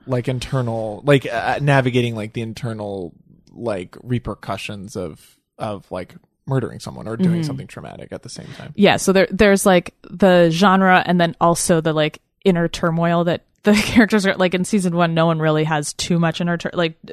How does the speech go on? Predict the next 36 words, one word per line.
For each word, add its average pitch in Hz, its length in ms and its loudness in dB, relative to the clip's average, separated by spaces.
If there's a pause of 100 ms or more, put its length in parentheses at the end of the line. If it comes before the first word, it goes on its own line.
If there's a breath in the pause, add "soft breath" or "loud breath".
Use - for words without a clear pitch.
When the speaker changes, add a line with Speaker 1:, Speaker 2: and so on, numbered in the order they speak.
(100)
Speaker 3:
Dory 175 460 4
is, 151 200 -2
like, 151 180 -6 (760)
searching - 440 -6
for 262 140 -6
herself, 131 580 -2
you 208 80 6
know, 233 180 8
<laughs> - 40 -14
like, 254 160 8
that's 208 300 4
the, 196 200 6
like, 170 280 6 (520 loud breath)
and 185 180 6
then 165 180 4
this 175 200 4
is, 160 120 -4
like, 151 260 -2
we 160 600 -2 (220)
are 147 680 2
in 156 180 -4
denial 202 720 4
and 160 240 -2
we're 156 180 -2
also 156 280 -2
trying 151 180 -6
to 143 40 -10
get 135 120 -6
away 175 220 0
with 226 180 0
it. 208 160 2
And, 147 140 -6
uh, 139 100 0
Speaker 1:
Mm-hmm. 117 140 -4
Speaker 3:
like, 151 160 -2
uh, 131 100 -2